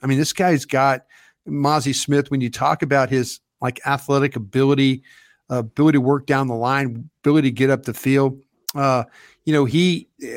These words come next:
I think that scheme at Michigan might have limited him. Not, not like scheme does, like when you watch players at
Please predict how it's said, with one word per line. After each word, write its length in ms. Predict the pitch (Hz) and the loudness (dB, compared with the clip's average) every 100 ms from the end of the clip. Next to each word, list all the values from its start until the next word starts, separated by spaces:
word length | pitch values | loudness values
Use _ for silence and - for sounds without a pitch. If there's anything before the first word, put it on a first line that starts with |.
| 113 | -6
I 80 | 170 | -2
think 280 | - 185 185 | 0 -2 -2
that 140 | 160 | -4
scheme 720 | - - - 156 160 175 175 | -2 -2 0 2 2 2 0
at 180 | 139 135 | -2 -4
Michigan 580 | 135 139 - 151 165 143 | -2 -2 -2 -2 0 0
might 180 | 139 | 0
have 80 | 131 | 0
limited 340 | 117 127 147 160 | 0 0 2 0
him. 120 | 180 | 0
Not, 220 | 208 - | -2 0
not 220 | 185 196 | 0 0
like 160 | 202 160 | 0 -2
scheme 440 | - - 156 156 | -4 0 2 2
does, 280 | 143 139 127 | 2 0 0
like 160 | 139 135 | -2 0
when 100 | 139 | 0
you 80 | |
watch 280 | 131 135 - | 2 0 -2
players 340 | - 139 135 | 0 2 2
at 100 | 127 | 0